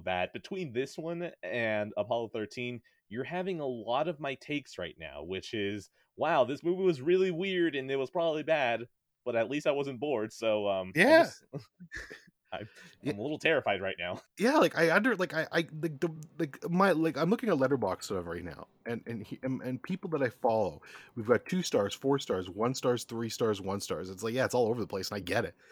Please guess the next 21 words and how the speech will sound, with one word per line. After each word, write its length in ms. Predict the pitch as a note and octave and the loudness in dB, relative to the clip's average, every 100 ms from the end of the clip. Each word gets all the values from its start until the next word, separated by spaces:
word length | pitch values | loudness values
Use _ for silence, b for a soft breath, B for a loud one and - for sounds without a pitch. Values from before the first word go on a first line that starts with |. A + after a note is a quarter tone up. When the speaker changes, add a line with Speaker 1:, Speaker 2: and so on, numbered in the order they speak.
| B B | B B
Speaker 2:
Like, 240 | G#2+ G2+ - | -2 -2 0
I, 240 | A#2+ B2 G#2 | 0 0 -2
I 80 | A2 | -6
completely 680 | G2+ G#2+ - A#2 A#2 C3+ A#2 | -4 -4 -2 0 2 2 0
understand 520 | A#2+ A#2 - G#2 G#2+ F2+ | -2 -4 -4 -4 -4 -4
that 120 | F2 | -8
because 200 | F#2 F#2+ | -8 -8
I 120 | - | -6
don't 200 | A2 A2 | -4 -2
know 80 | G#2+ | -2
what 180 | G#2 - | -4 -6
to 100 | G2+ | -10
expect 440 | - - G2+ - | -8 -6 -6 -6
with 100 | F#2 | -8
this 180 | E2+ - | -10 -10
movie, 340 | F#2 F2+ F#2+ _ b b b _ - | -8 -8 -12 _ b b b _ -8
'cause 160 | G#2+ | -6
it's 220 | F#2+ - | -6 -8
just 240 | A2+ G2 - | -6 -6 -2
so, 420 | A#2 A2 G#2 F#2 _ | 0 0 -2 -8 _
i-, 60 | _ | _